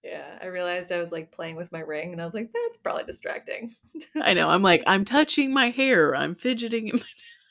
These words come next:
Speaker 2: <laughs> Anyways.
Speaker 1: And we're overthinking things in our head, and people might not actually even care, but who
Speaker 2: Yep.
Speaker 1: knows?
Speaker 2: That's all right. We're being
Speaker 1: But
Speaker 2: vulnerable. We're being honest. We're being real. And, and that's it.
Speaker 1: And we thank you guys for being here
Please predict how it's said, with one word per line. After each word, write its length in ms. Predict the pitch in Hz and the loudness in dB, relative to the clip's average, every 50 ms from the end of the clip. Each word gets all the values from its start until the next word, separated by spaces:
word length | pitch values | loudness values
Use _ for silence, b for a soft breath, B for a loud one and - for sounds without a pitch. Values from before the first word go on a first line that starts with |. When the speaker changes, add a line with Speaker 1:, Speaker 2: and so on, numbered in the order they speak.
| B B B _ _ - | B B B _ _ -18
Speaker 2:
<laughs> 60 | - - B B B B B B B B B B | -18 -18 B B B B B B B B B B
Anyways. 260 | 269 220 156 131 - 226 | 0 0 0 2 0 -2
Speaker 1:
And 80 | 226 | 0
we're 140 | 233 233 226 | 0 -2 -2
overthinking 580 | 214 208 202 202 196 - 202 190 - 190 196 185 | -2 -2 -4 -6 -8 -8 -8 -10 -10 -10 -12 -10
things 220 | - 185 185 185 180 | -8 -10 -10 -10 -12
in 60 | 185 | -12
our 140 | 185 175 175 | -12 -12 -12
head, 180 | 180 185 170 170 | -10 -10 -10 -10
and 100 | 170 170 | -10 -12
people 240 | 185 175 - 175 175 | -12 -14 -12 -12 -10
might 160 | 175 175 - | -10 -10 -10
not 160 | - 87 90 | -8 -8 -8
actually 320 | - - - - - 180 175 | -8 -10 -10 -12 -10 -10 -6
even 160 | - 233 226 | -4 -4 -4
care, 320 | 233 320 359 - - - _ - | -4 -6 -8 -10 -10 -12 _ -12
but 200 | - - - - _ _ _ _ _ - | -12 -12 -12 -14 _ _ _ _ _ -16
who 80 | 349 330 | -12 -6
Speaker 2:
Yep. 60 | 269 - | 0 2
Speaker 1:
knows? 300 | 320 349 - - - - _ _ _ _ _ _ _ _ _ _ _ _ _ _ | 2 2 2 -2 -14 -20 _ _ _ _ _ _ _ _ _ _ _ _ _ _
Speaker 2:
That's 180 | - 226 - - | -10 -6 -4 -2
all 40 | 247 233 | 0 0
right. 180 | - - - - _ _ _ _ _ _ _ - | 0 0 -2 -6 _ _ _ _ _ _ _ -8
We're 100 | 165 160 | -6 -4
being 200 | 156 156 147 143 | -2 -2 -4 -4
Speaker 1:
But 60 | 143 - 175 | -2 -2 0
Speaker 2:
vulnerable. 500 | 202 220 240 254 247 233 254 254 254 247 | 0 0 0 0 2 4 4 4 4 4
We're 100 | 208 175 | 2 0
being 220 | 160 151 143 143 - | -2 -4 -6 -6 -4
honest. 600 | - 165 170 180 190 185 190 180 - - - - | -2 0 0 0 0 0 -2 0 -2 -2 -4 -4
We're 100 | 165 156 | -6 -6
being 280 | 151 151 143 139 139 139 | -6 -6 -6 -6 -6 -6
real. 520 | 151 160 165 170 170 170 170 165 165 - b b b b b b b b b b _ - | -2 0 0 2 2 2 0 -2 -4 -6 b b b b b b b b b b _ -12
And, 500 | - 156 151 143 143 143 139 139 139 135 - - - _ _ _ _ _ _ _ _ - | -8 -8 -6 -6 -6 -6 -8 -8 -8 -10 -10 -14 -14 _ _ _ _ _ _ _ _ -8
and 100 | - 156 | -6 -4
that's 240 | 147 156 165 - - | -2 -2 -2 -2 0
it. 240 | 269 277 - - - _ _ _ _ _ _ _ _ _ _ _ _ _ _ _ _ _ _ _ - | 0 0 0 -2 -6 _ _ _ _ _ _ _ _ _ _ _ _ _ _ _ _ _ _ _ -6
Speaker 1:
And 160 | - 208 202 | -6 -4 -4
we 120 | 208 208 | -4 -4
thank 260 | 202 208 214 202 180 | -4 -4 -6 -6 -4
you 80 | 196 180 | -6 -6
guys 320 | 165 170 160 156 165 165 - | -4 -4 -4 -6 -6 -8 -8
for 120 | - 175 165 | -8 -8 -8
being 320 | - 165 160 156 156 170 | -8 -8 -8 -8 -10 -10
here 400 | 165 160 143 - - 170 185 - | -12 -12 -10 -12 -12 -14 -16 -18